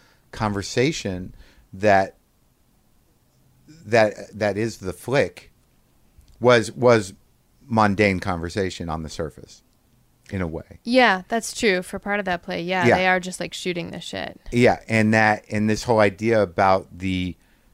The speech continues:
Speaker 1: requirement of an audience in theater and th-, in that relationship, the fact that you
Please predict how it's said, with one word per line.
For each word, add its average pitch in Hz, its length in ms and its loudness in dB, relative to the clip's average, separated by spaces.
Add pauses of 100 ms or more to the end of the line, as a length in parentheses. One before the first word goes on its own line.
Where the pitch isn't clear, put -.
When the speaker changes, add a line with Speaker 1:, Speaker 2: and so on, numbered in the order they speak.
Speaker 1:
requirement 110 760 4
of 90 120 -2
an 90 100 0
audience 95 720 0 (920)
in 98 260 -2
theater 104 520 2
and 90 280 -6
th-, 87 120 -8
in 90 180 0
that 92 200 2
relationship, 92 840 -2 (680)
the 127 100 2
fact 117 380 0
that 98 220 2
you 98 380 -4